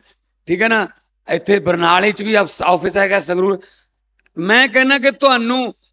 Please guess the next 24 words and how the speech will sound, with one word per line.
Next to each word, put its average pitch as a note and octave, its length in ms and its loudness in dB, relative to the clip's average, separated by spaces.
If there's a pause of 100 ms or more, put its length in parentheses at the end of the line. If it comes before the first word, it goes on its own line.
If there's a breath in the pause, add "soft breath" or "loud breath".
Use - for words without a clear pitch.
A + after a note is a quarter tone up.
(120)
ਕੰਮ A#3+ 320 2
ਕਰਾਉਣ A#3+ 260 2
ਵਾਸਤੇ A#3 520 0 (480)
ਚੰਡੀਗੜ੍ਹ A#3+ 560 0
ਦਾ, B3+ 160 2 (600)
ਜੇ F3+ 140 -8
ਤਾਂ A#3+ 120 0
ਕੋਈ B3+ 100 -4
ਬਹੁਤੀ B3 280 0
ਮਜਬੂਰੀ A#3+ 460 -2
ਹੈ B3 40 4
ਤਾਂ B3 140 0
ਠੀਕ G#3+ 340 -4
ਹੈ, C4 160 4 (400 loud breath)
ਨਹੀਂ A#3 140 -4
ਚੰਡੀਗੜ੍ਹ B3+ 600 0
ਦਾ C4 120 0
ਮਤਲਬ B3 440 0
ਹੈ B3 240 2 (580)
ਦੋ A3+ 320 6
ਦਿਹਾੜੀਆਂ A#3 540 4
ਫੁੱਟਣੀਆਂ C4 600 4 (560)
ਤੇ A#3 80 4
ਤੇਲ A#3 580 6